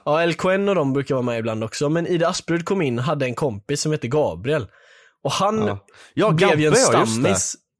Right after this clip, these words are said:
Speaker 1: också
Speaker 2: Ja.
Speaker 1: i gruppen.
Speaker 2: Sen så hade vi, ah, vad hette han?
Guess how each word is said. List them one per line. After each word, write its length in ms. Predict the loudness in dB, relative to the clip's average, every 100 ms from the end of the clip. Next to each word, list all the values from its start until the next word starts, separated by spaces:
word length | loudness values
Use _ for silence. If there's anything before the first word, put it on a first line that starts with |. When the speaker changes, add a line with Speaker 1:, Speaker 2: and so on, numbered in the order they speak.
| -20 -20 _
Speaker 1:
också 340 | -4 0 0 2
Speaker 2:
Ja. 60 |
Speaker 1:
i 60 | 2
gruppen. 560 | 0 -2 -2 -2 -2 -6 -14 -20 -20 _ -2
Speaker 2:
Sen 120 | 0
så 80 | 2
hade 200 | 2 2
vi, 160 | 2 2
ah, 200 | 2 4
vad 120 | 4
hette 220 | 0 2 2
han? 220 | 2